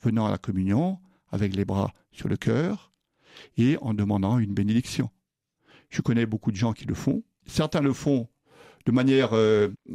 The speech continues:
nette, sans souffrance. D'autres le font avec beaucoup de souffrance, en disant, il y a autant de grâce qui vient dans la communion spirituelle que dans la communion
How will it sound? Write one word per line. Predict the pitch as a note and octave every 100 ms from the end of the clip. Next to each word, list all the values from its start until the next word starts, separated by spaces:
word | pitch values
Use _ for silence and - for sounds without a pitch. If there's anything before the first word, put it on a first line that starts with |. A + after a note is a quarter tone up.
| F2+ - -
nette, | C#3+ - -
sans | - G3+ C3 A2+ G#2+ G#2 - - D3 - -
souffrance. | - E3+ - D3 - - _ _ _ -
D'autres | D#3+
le | D3
font | - - A2+
avec | A2 - - _ - _
beaucoup | A#2+ -
de | -
souffrance, | E3+ G3 D#3+ - _ _ _ -
en | G#2+
disant, | A2+ A#2+ E3 G#3 G#3 _ _
il | A2
y | G#2
a |
autant | A2+ C#3+ - C3+ A2+ -
de | G#2
grâce | G#2 G#2+ - -
qui | -
vient | F#2+ - C3 - _ _
dans | -
la | A2
communion | - A2+ A2+
spirituelle | - B2 A#2 F3 F#3
que | -
dans | A2
la | A#2
communion | - A#2 A#2+ C#3+ F3+